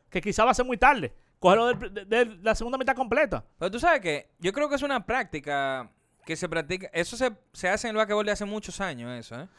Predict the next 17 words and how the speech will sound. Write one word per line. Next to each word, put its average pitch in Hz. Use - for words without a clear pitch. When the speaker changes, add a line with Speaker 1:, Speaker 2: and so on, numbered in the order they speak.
Speaker 1:
Sí, 285
claro. 277
Speaker 2:
O 160
sea, 196
desde 190
que 190
yo 233
tengo 302
memoria, 160
hay 175
como 233
una 233
vaina 180
con 143
eso 147
de 127
que 120